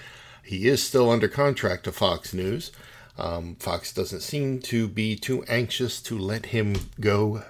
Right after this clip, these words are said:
freely. Uh, I've seen reports where he has a non-compete clause that would carry him through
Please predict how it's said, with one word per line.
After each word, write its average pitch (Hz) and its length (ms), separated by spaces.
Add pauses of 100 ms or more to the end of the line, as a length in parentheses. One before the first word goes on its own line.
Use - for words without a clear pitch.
freely. 117 760 (480)
Uh, 87 280 (140)
I've - 120
seen 107 240
reports 101 520
where 95 340
he 90 200
has 87 320 (100)
a 95 380 (340)
non-compete 127 760
clause 143 400
that 131 120
would 104 140
carry 147 320
him 120 300
through 185 720